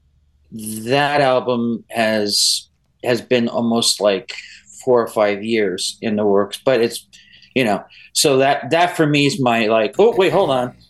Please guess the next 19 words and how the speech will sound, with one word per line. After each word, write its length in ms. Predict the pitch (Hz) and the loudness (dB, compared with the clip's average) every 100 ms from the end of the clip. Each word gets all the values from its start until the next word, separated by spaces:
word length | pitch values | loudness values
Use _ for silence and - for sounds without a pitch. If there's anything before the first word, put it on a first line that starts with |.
| _ - | _ -6
And, 380 | 135 127 123 107 | -4 -2 -4 0
but 160 | 135 135 | 0 2
yet 200 | 139 123 | 2 0
something 460 | - 143 135 143 | -4 -4 -2 2
else 220 | 135 127 | 2 0
comes 240 | - 117 113 | -2 -6 0
along. 180 | 110 110 | 0 0
It's 80 | |
like, 160 | 113 117 | -2 0
"No, 220 | 147 147 | 0 -2
wait 280 | 104 117 131 | -6 -4 -4
a 40 | 135 | 0
minute, 260 | 185 262 170 | 0 0 0
we're 100 | 147 | 2
going 240 | 156 147 | 2 2
over 100 | 185 | 0
here," 420 | 330 359 349 - - _ _ - | 0 2 0 -2 -10 _ _ -8
you 120 | 120 | -4
know? 400 | 113 107 131 135 | -2 0 -2 -4